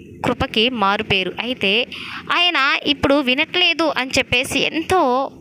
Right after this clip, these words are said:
ప్రభువారు బాధపడుతూ ఉన్నాడు. అందుకే పాపం ఎడల తనకున్నటువంటి ఉగ్రతను భరించడానికి తానే ఒక వ్యక్తిని నియమించాడు.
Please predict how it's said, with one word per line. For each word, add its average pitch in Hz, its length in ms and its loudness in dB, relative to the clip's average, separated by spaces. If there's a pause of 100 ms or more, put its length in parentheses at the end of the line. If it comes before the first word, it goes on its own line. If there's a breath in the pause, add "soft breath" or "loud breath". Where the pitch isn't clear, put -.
ప్రభువారు 226 440 0
బాధపడుతూ 214 680 -2
ఉన్నాడు. 202 380 0 (320 loud breath)
అందుకే 370 380 2
పాపం 302 460 2
ఎడల 247 260 2
తనకున్నటువంటి 269 920 0
ఉగ్రతను 269 520 0
భరించడానికి 233 760 -2
తానే 294 460 0
ఒక 339 180 0
వ్యక్తిని 233 440 2
నియమించాడు. 196 640 0